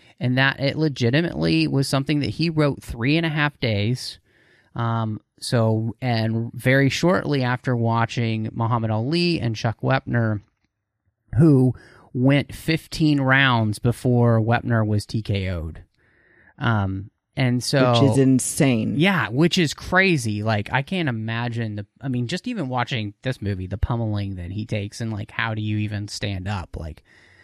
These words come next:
Speaker 1: I, I don't,
Speaker 2: Yeah.
Speaker 1: I just don't get it. But, and also, too, you know, um, the fact that there may have been some inspiration from, from other real life boxers, like, um, Rocky Marciano, uh, and Joe Frazier. I love that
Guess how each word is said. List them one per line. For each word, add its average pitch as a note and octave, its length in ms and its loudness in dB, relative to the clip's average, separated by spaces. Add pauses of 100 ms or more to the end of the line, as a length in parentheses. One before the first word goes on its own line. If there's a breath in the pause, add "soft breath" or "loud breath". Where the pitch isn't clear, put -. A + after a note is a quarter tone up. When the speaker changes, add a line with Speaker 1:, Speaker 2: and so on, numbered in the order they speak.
(160 soft breath)
Speaker 1:
I, F#2+ 280 -6
I G#2 80 -6
don't, G2 160 -4
Speaker 2:
Yeah. C3+ 240 4
Speaker 1:
I A2 160 -4
just A#2+ 200 -12
don't G#2 140 -2
get A#2+ 160 0
it. G2 100 -4 (300 loud breath)
But, F#3+ 160 4
and F#3 240 -2
also, F#3 460 4
too, G3+ 340 2
you D3 180 2
know, C#3+ 220 2
um, B2 400 0
the C#3 160 4
fact C#3 300 0
that B2+ 160 2
there C3 120 4
may B2 200 2
have B2 100 0
been B2 160 0
some B2 160 -4
inspiration A#2 640 -2
from, G#2+ 300 -4
from A2+ 240 -4
other A2+ 280 -2
real A2 220 -2
life G#2 200 -4
boxers, G#2 640 -4
like, G2+ 300 -4
um, G#2+ 340 -4 (760)
Rocky A#2+ 220 -2
Marciano, A2 800 0 (400 soft breath)
uh, G2+ 300 -6
and G#2 440 -6
Joe G2+ 160 -4
Frazier. A2 720 0
I A2 80 -2
love A#2+ 320 -2
that G#2 160 -6